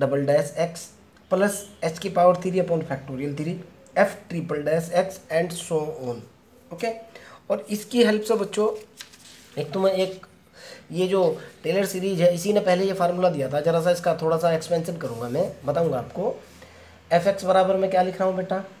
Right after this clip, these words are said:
F X बता, बराबर बता रहा हूँ मैं, sorry, F X plus एच बराबर मैं लिख रहा हूँ F X plus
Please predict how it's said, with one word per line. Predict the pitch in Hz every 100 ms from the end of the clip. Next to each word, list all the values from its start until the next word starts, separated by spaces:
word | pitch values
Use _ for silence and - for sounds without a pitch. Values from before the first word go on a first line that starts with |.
| - - - -
F | 160 165
X | 185 180
बता, | 156 147 160 147
बराबर | 135 151 160 160
बता | 143 143
रहा | 139
हूँ | 135
मैं, | 139 160
sorry, | 147 127 104 - - - - - - _
F | 147 175 175 - - - - _ - -
X | 180 175
plus | - 175 180 175 165
एच | 170
बराबर | 165 160 160 165
मैं | 165 151
लिख | 131
रहा | 123 123 120
हूँ | 117 139 185 - - - - - _ - -
F | 147 147
X | 170 170 - - - - - - - -
plus | 151 175 180